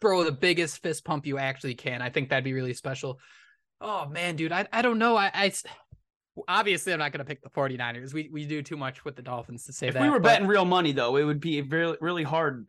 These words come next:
Speaker 2: I mean, I, I don't know. I feel like the Dolphins at some point, they're gonna slip up, right? Um, I know that, uh, people on Twitter are just waiting, you know, for Tua to have a bad game, but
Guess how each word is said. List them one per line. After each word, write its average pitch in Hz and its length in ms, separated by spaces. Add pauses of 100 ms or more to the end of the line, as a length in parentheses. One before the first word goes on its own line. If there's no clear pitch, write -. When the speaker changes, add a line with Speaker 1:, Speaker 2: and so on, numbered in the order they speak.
(100)
Speaker 2:
I 127 80
mean, 135 240
I, 147 300
I - 20
don't 143 140
know. 110 160
I 90 100
feel 156 200
like 139 160
the 139 60
Dolphins 143 380
at - 80
some 139 180
point, 135 220
they're 135 100
gonna 127 140
slip 127 320
up, 131 200
right? 131 280 (440)
Um, 95 360
I 117 120
know 127 180
that, 120 160
uh, 85 120
people 143 260
on 113 80
Twitter 123 220
are 110 60
just 107 180
waiting, 113 260
you 101 80
know, 101 100
for 101 140
Tua 135 160
to 113 60
have 107 120
a 101 40
bad 104 300
game, 113 300
but 95 240